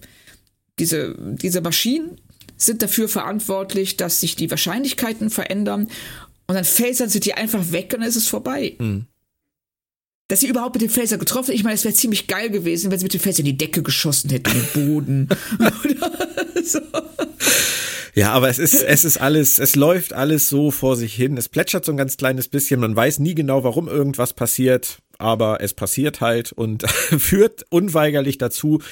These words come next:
Speaker 2: die Dinger sind zerstört, Martus muss wieder in den Knast, alles kehrt zur Normalität zurück.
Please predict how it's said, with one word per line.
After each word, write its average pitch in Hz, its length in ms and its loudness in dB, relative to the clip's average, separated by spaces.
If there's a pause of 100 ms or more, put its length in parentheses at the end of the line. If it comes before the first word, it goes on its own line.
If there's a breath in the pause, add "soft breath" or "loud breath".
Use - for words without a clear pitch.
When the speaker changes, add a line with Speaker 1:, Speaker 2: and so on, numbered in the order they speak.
(140)
Speaker 2:
die 127 100 0
Dinger 139 240 4
sind 104 200 -2
zerstört, 160 500 0
Martus 117 380 0
muss 104 160 -4
wieder 95 180 0
in 87 60 -2
den 92 160 -4
Knast, - 420 0
alles 110 280 -2
kehrt 101 180 0
zur 104 120 -4
Normalität 117 600 0
zurück. 139 320 0